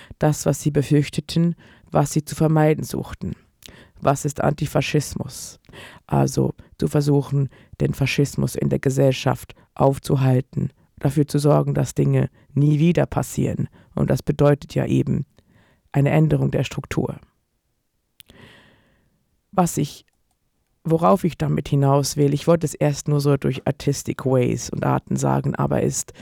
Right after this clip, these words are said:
dass ich sehr große Bedenken habe, wenn ich auf den Samstag in Leipzig blicke und vor allem, wenn ich mir die verschiedenen Aufrufe dazu so durchlese. Für mich ist da wenig <clears throat> Bewusstsein dafür da,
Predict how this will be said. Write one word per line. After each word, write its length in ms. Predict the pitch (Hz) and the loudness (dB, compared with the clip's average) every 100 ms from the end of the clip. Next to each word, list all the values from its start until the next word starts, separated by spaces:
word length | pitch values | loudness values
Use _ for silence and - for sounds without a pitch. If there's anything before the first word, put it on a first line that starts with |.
| - - - - | -20 -20 -20 -6
dass 200 | - 160 | -2 2
ich 140 | 180 - | 0 2
sehr 180 | 170 | 2
große 340 | 160 156 160 156 | 2 0 0 0
Bedenken 680 | 143 147 143 147 - 143 139 _ _ _ _ - | 0 2 0 0 -2 -2 -2 _ _ _ _ -4
habe, 400 | 135 131 131 139 | 0 2 2 2
wenn 180 | 139 131 | 2 2
ich 220 | 131 - | 2 0
auf 160 | 139 - | -2 0
den 120 | 135 | -2
Samstag 540 | 143 135 135 143 135 | 2 2 2 0 0
in 120 | - 143 | 0 2
Leipzig 440 | 139 139 - - | 2 2 -2 -2
blicke 460 | 147 147 - 147 147 - - - _ - | 0 0 2 0 -2 -10 -20 -20 _ -2
und 220 | 151 156 | 0 2
vor 140 | 147 | 2
allem, 200 | 139 143 | 4 4
wenn 140 | 151 151 | 4 2
ich 140 | - | 4
mir 120 | 147 | 2
die 100 | 151 | 2
verschiedenen 560 | 143 143 - 160 143 - | 2 0 2 2 2 2
Aufrufe 640 | 135 143 - 143 139 143 | 2 2 0 -2 0 0
dazu 360 | 139 135 - 131 | 2 0 0 0
so 180 | 127 135 | 2 2
durchlese. 800 | 151 143 - 123 120 - 131 131 - - - - _ _ _ | 4 2 2 0 2 0 -2 -2 -12 -20 -20 -20 _ _ _
Für 200 | - 143 | 0 4
mich 240 | 143 139 143 | 4 4 2
ist 240 | 131 - | 0 2
da 220 | 135 131 | 2 4
wenig 560 | 147 143 139 131 - - _ _ _ _ _ _ _ _ _ - | 4 4 2 0 -6 -20 _ _ _ _ _ _ _ _ _ 2
<clears throat> 1120 | 202 190 175 123 117 _ _ _ - - - | 4 6 6 6 0 _ _ _ -20 -20 0
Bewusstsein 640 | 151 147 160 - 139 127 | 2 4 2 2 2 4
dafür 320 | 120 120 - 123 | 4 2 2 2
da, 300 | 127 120 | 4 2